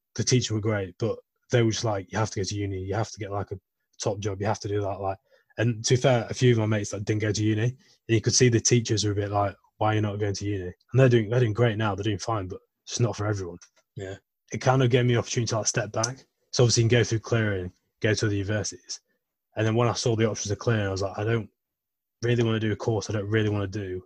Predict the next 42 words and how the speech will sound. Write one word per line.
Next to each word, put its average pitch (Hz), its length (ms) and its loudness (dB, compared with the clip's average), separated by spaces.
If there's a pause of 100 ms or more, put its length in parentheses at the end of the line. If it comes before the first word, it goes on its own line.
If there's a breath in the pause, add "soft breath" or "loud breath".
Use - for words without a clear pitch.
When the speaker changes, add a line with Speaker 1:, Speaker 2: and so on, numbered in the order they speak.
(100)
Speaker 1:
somewhere 101 300 -4
I 101 40 -6
don't 101 280 -8 (120)
really 104 140 -4
wanna 98 200 -4
go 104 180 -4
to." 113 240 -6 (1120)
So - 140 0
I 120 40 6
was, 113 120 2
like, 113 160 0
quite 120 240 2
mature 110 240 0
in 110 60 0
that 107 80 -2
Speaker 2:
Yeah. - 20 -6
Speaker 1:
sense. 104 240 -4
I 90 80 -4
could 101 160 -4
happily 104 320 -4
just 95 200 -8
take 107 200 -2
a - 20 -4
step 98 200 -8
back, 98 280 -8
take 107 160 -4
that 98 120 -8
year 98 180 -6
out. 92 240 -8 (260)
It's 120 140 4
the 104 60 2
same 117 200 4
thing 117 160 0
as, 101 80 -2
like, 98 120 -6
just 95 120 -6
stepping 110 300 -2
into 104 200 -4
the 101 60 -2
unknown 104 320 -4 (540)
and 107 180 -2
obviously 110 400 0